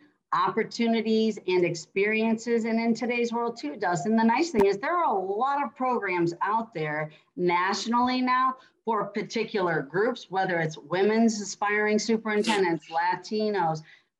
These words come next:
urban superintendents, where there are holes. Those programs didn't exist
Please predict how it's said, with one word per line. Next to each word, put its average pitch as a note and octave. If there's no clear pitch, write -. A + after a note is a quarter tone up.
urban B3
superintendents, E3+
where G3+
there A3
are F#3
holes. C4
Those C#4
programs C#4+
didn't A3
exist F3